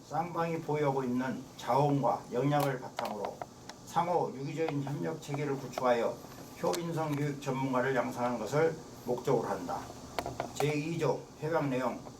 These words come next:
일, 갑과 을은 상호 정보 및 연구 활동 내용을 교류한다.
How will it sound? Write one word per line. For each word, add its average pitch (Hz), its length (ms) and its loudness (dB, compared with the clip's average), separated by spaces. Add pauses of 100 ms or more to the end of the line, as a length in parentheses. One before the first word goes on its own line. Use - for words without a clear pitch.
(280)
일, 143 280 2 (300)
갑과 139 580 4
을은 139 300 2 (100)
상호 156 380 0
정보 139 320 2
및 151 200 0 (140)
연구 156 440 2
활동 139 340 2
내용을 135 340 2
교류한다. 113 560 2